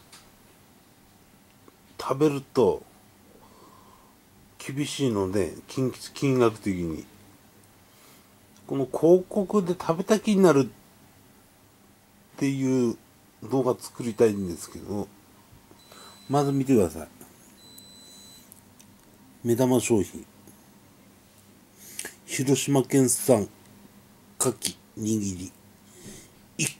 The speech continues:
貫百円。とりあえずこれを五皿。五皿食べたと。で、次は見てください、これ。北海道産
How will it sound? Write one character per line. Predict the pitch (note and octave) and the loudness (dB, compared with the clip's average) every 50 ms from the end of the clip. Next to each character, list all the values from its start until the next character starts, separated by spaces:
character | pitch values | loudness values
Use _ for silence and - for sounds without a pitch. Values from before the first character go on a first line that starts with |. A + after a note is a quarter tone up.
| - - | -8 2
貫 | - C3 A#2 G2+ G2 | 4 4 4 4 0
百 | - - G2+ F#2+ - C3+ C#3+ C3 | -4 -8 -8 -6 0 6 8 8
円。 | A2+ G#2 - - - - - - - - - - - - - - - - - - - - - - - - - - - - - - - - - - - - - - - - - - - - - - - - - - - - | 8 6 2 -6 -20 -20 -20 -20 -20 -20 -20 -20 -20 -20 -20 -20 -20 -20 -20 -20 -20 -18 -20 -20 -20 -20 -20 -20 -20 -20 -20 -20 -20 -20 -20 -20 -18 -16 -14 -12 -10 -8 -8 -6 -6 -6 -8 -10 -12 -16 -20 -20 -20 -18
と | - - - A2+ A2+ | -12 -4 0 2 2
り | A2+ A#2 B2+ C3 C#3+ | 2 2 2 4 6
あ | C#3+ C#3 C#3 | 8 8 8
え | C#3 | 6
ず | C3 A#2+ C3+ C3+ | 4 2 -2 -4
こ | - - - - - - A2+ G#2 G#2+ G#2 G#2 | -4 -4 -12 -12 -8 -4 2 4 6 6 6
れ | G2+ A2+ A2+ A#2 A#2 B2 | 8 8 8 8 8 8
を | B2+ B2+ B2 B2+ | 8 8 8 6
五 | A#2 G#2 A2+ G#2+ | 6 4 2 2
皿。 | - - C3 A2+ G2 E2+ D#2 - - - - - - - - - - - - - - - - - - - - - - - - - - | 2 4 4 6 6 6 4 0 -6 -20 -20 -20 -20 -20 -20 -20 -20 -20 -20 -20 -20 -20 -20 -20 -20 -20 -20 -20 -20 -20 -20 -20 -8
五 | - B2+ | -6 -6
皿 | A#2+ - C#3+ C#3 C3 B2+ | -2 2 2 4 4 4
食 | B2+ - - B2 | 2 2 -4 -4
べ | G2 F#2 G#2 F#2 | 0 0 0 0
た | - - - - - - | -2 -4 0 2 2 2
と。 | - - - - - - - - - - - - - - - - - - - - - - - - - - - - - _ _ _ _ _ - - - - - - - - - - - - - | 2 -2 -12 -12 -12 -16 -20 -20 -20 -20 -20 -20 -20 -20 -20 -20 -20 -20 -20 -20 -20 -20 -18 -18 -20 -20 -20 -20 -20 _ _ _ _ _ -20 -20 -20 -20 -20 -20 -20 -20 -20 -20 -20 -20 -16
で、 | - A#2 - | -16 -16 -12
次 | - - - C#3 C3 D3 | -10 -10 -8 0 4 4
は | C#3 | 4
見 | B2 A#2+ G#2+ | 6 4 4
て | A2+ A#2 | 4 4
く | G#2+ | 4
だ | G#2 | 4
さ | G2 F#2+ | 2 0
い、 | E2+ | 0
こ | E2 E2 | -2 -4
れ。 | D#2 - - - - - - - - - - - - - - - - - - - - - - - | -6 -8 -16 -20 -20 -20 -20 -20 -20 -20 -20 -20 -20 -20 -20 -20 -20 -20 -20 -20 -20 -20 -12 -6
北 | - C#3 C#3 | 0 4 6
海 | C3+ C3+ C3+ | 6 6 6
道 | B2 C3+ C3+ B2 | 6 4 4 4
産 | A2+ - A2+ G2+ F#2 F#2 | 2 0 -4 -2 -2 -4